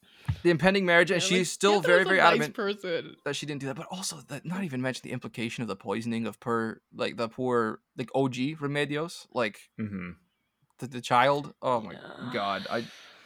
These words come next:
Speaker 2: like, she's
Speaker 1: lots to
Speaker 2: fine.
Speaker 1: unpack there with
Speaker 3: <laughs>
Speaker 1: Amaranta, and she, she did die. I have to give it to her. She died fully accepting what she was, and she had, she had specifically said that she had, uh, not, no regrets, but she was, like, comfortable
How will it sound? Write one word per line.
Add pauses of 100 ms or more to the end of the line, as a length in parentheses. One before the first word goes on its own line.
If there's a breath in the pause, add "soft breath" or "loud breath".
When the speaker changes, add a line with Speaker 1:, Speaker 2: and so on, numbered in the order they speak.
(920 loud breath)
Speaker 2:
like,
she's
Speaker 1:
lots
to
Speaker 2:
fine.
Speaker 1:
unpack
there
with
Speaker 3:
<laughs>
Speaker 1:
Amaranta,
and
she,
she
did
die. (100)
I
have
to
give
it
to
her. (200)
She
died (120)
fully
accepting
what
she
was,
and
she
had,
she
had (260)
specifically
said
that
she
had,
uh,
not,
no
regrets,
but
she
was,
like, (640)
comfortable